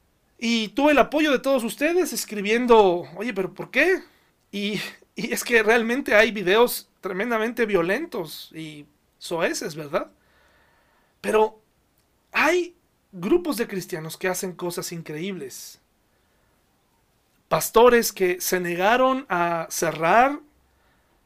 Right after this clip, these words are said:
sus iglesias durante este periodo. Un pastor famoso en Estados Unidos recientemente murió a consecuencia del coronavirus por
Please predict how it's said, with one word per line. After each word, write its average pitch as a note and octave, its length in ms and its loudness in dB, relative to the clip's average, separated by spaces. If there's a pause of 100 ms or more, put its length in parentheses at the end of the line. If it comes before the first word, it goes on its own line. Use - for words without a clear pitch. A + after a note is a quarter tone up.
(120)
sus - 400 -4
iglesias G3+ 460 4
durante F3 340 -4
este F3 180 -6
periodo. F3 560 -2 (400)
Un E3+ 80 -12
pastor F#3 400 -2
famoso G3+ 400 -2
en G3+ 60 -4
Estados G3 360 -2
Unidos G3+ 460 -6
recientemente G3 1040 -6 (720)
murió F3 560 0
a A3+ 100 -2
consecuencia F#3+ 540 -4
del E3 280 -6
coronavirus E3+ 800 -6 (580)
por F#3+ 300 2